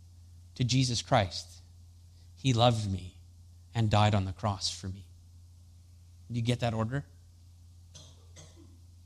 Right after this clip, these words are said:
So he loved me and he showed his love before I was interested at all in submitting my life to him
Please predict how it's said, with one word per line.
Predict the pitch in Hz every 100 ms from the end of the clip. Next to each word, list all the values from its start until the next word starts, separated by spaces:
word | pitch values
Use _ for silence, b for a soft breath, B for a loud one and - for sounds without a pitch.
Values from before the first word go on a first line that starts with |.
| - - - - - - - - - - - - - b b b
So | - 151
he | 135 143
loved | 139 156 170 151
me | 147 98 101 101 - - b b b - - - - - -
and | 127 127
he |
showed | - - 170 170 175
his | 147 127 110
love | 110 87 - - - - - - b b b b
before | 117 - 139 127
I | 120
was | 117 117 107
interested | 123 113 110 - 107
at | 107
all | 113 104 98 -
in | 104
submitting | - 120 107 110 107
my | 107 98
life | 104 107 -
to | -
him | 95 104